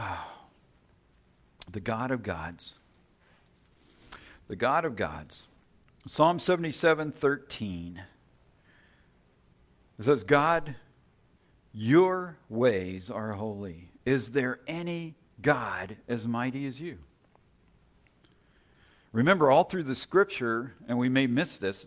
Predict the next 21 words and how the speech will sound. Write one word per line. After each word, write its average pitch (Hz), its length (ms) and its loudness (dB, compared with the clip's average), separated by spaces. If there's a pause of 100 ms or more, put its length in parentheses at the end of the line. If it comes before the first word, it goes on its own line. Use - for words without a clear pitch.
(100)
part 120 160 2
of 107 60 -8
the 101 60 -4
reframing 107 720 -4 (160)
part 104 200 -2
of 90 80 -10
this, 90 300 -14 (760)
is 101 440 -4 (260)
those 147 200 2
comparisons 143 720 -2
are 113 120 -4
there 156 260 0
because 127 340 -4
there 143 200 2
are 127 200 0
other 156 240 4
gods 151 680 4
that 135 120 0
God 143 280 -2
is 131 280 -8
addressing. 127 640 -6